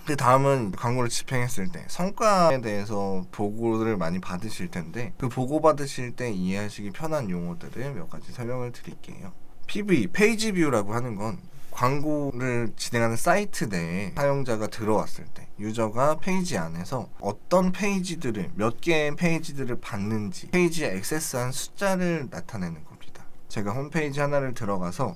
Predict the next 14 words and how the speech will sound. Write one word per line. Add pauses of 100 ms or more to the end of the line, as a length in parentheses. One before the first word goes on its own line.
세
개의
페이지를
보고
나왔다면 (140)
여기서
발생한
피브이
수는 (140)
삼
회로
발생이
되는
거겠죠.